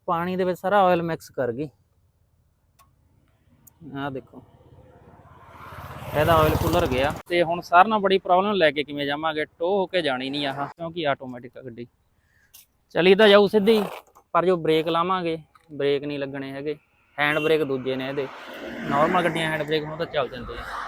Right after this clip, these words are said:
ਤੇ ਇਹਨੂੰ ਹੁਣ ਆਹ ਪੋਜੀਸ਼ਨ 'ਚ ਆਪਾਂ ਲੈ ਕੇ ਜਾਵਾਂਗੇ ਆਪਦੇ ਤਰੀਕੇ ਨਾਲ ਸਟਾਰਟ ਕਰਕੇ। ਉਹ ਕਿਵੇਂ ਲੈ ਕੇ ਜਾਵਾਂਗੇ ਸਟਾਰਟ ਕਰਕੇ, ਉਹ ਤੁਹਾਨੂੰ ਦੱਸਦੇ ਆ। ਇਹਦਾ ਹੁਣ ਆਪਾਂ ਨੇ ਤੇਲ ਪੂਰਾ ਕਰ ਲਿਆ,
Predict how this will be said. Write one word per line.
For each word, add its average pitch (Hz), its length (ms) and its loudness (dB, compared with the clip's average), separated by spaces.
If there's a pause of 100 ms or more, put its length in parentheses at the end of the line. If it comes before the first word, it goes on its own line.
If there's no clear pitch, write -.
(340)
ਤੇ 147 100 -6 (240)
ਇਹਨੂੰ 196 320 2
ਹੁਣ 175 200 0
ਆਹ 185 140 6
ਪੋਜੀਸ਼ਨ 170 420 0
'ਚ 170 100 -4
ਆਪਾਂ 160 280 0
ਲੈ 147 180 0
ਕੇ 151 160 -2
ਜਾਵਾਂਗੇ 151 560 -2 (240)
ਆਪਦੇ 156 280 4
ਤਰੀਕੇ 135 340 -6
ਨਾਲ 117 260 -6
ਸਟਾਰਟ 131 380 0
ਕਰਕੇ। 117 380 -6 (180)
ਉਹ 170 120 0
ਕਿਵੇਂ 156 280 -2
ਲੈ 165 100 2
ਕੇ 175 120 0
ਜਾਵਾਂਗੇ 185 280 2
ਸਟਾਰਟ 165 280 -2
ਕਰਕੇ, 160 280 -2
ਉਹ 165 60 -2
ਤੁਹਾਨੂੰ 156 160 -8
ਦੱਸਦੇ 117 280 -6
ਆ। - 380 -4
ਇਹਦਾ 185 180 6
ਹੁਣ 180 120 0
ਆਪਾਂ 170 240 0
ਨੇ 165 60 0
ਤੇਲ 143 260 -2
ਪੂਰਾ 151 260 4
ਕਰ 156 200 2
ਲਿਆ, 160 240 2